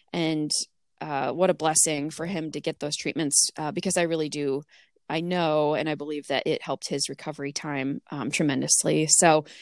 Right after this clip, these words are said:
he's been doing really well as far as, um, no long-term symptoms. Um, and as a, as an Ironman triathlete, you know, I wanna make sure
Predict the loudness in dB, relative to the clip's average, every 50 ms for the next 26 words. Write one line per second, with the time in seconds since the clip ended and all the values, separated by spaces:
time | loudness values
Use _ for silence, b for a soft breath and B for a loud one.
0 | B B B 0 2 2 2 2 4 2 2 2 2 2 2 0 0 2 2 4
1 | 4 4 4 2 2 0 0 -2 -2 -2 -2 0 0 0 -2 -2 -4 -8 -8 -6
2 | -6 -6 -6 -8 -10 -12 B B B B -6 -4 -4 -2 -2 -2 -4 -4 -6 -6
3 | -6 -4 -2 -2 -2 -2 -2 -4 -4 -4 -2 -2 0 2 2 0 0 -2 -4 -4
4 | -4 -2 -4 -4 -4 -4 -6 -8 _ _ b b b b 0 0 0 2 0 -2
5 | -2 0 0 2 2 4 2 2 2 0 0 -2 -2 0 0 0 0 0 0 -2
6 | -4 -2 0 0 0 0 -2 -2 -2 -2 -4 -4 -4 -4 -2 -2 0 -2 -2 -4
7 | -4 -4 -4 -2 -2 -2 -2 -4 -4 -4 -2 -2 -2 -2 -2 -4 -6